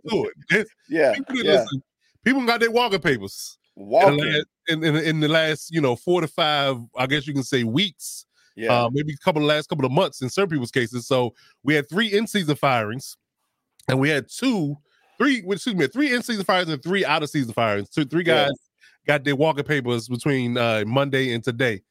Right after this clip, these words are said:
Speaker 2: Yeah.
Speaker 1: Uh, in regards to what, uh, what, what they're, uh, going to be told that their services are no longer needed.
Speaker 2: Mm-hmm.
Speaker 1: <laughs> You know, so, um, now,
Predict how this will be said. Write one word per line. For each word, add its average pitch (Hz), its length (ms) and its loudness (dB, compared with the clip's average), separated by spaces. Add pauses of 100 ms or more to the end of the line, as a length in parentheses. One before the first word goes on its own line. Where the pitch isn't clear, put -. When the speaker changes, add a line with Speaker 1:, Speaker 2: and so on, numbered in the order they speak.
(300)
Speaker 2:
Yeah. 113 200 0
Speaker 1:
Uh, 117 80 2 (100)
in 127 100 -6
regards 120 380 -2
to 131 80 -2
what, 120 260 0
uh, 113 280 0
what, 113 280 -2
what 120 220 -2
they're, 123 240 -2
uh, 110 300 0 (440)
going 143 200 0
to 131 40 -2
be 131 320 -2
told 143 380 0
that 123 80 -6
their 131 140 0
services 127 360 -4
are 120 60 0
no 120 120 0
longer 107 220 -2
needed. 101 340 -6 (320)
Speaker 2:
Mm-hmm. 107 360 -12 (360)
Speaker 1:
<laughs> 160 60 -4
You 151 60 4
know, 104 240 -2 (340)
so, 160 320 0
um, 139 400 2
now, 185 320 0